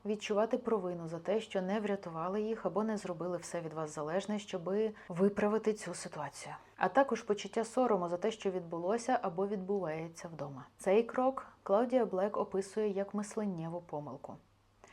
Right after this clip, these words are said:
Ми помилково вчимося в дитинстві відчувати провину за батьківську поведінку. Коли людина п'є алкоголь, вона прекрасно розуміє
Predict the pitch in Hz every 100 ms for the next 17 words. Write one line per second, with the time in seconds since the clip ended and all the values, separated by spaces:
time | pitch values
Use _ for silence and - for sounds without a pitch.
0 | - - - 220 269 - 233 208 208 202
1 | 285 311 214 - - - 214 226 269 226
2 | 180 190 254 269 - 196 190 - 196 226
3 | 202 190 180 208 240 240 190 202 202 202
4 | - 190 - 190 175 175 160 147 143 -
5 | - 202 254 262 311 311 - 247 - 190
6 | - 185 240 262 196 220 233 240 190 -
7 | 240 262 - 233 226 202 202 185 170 -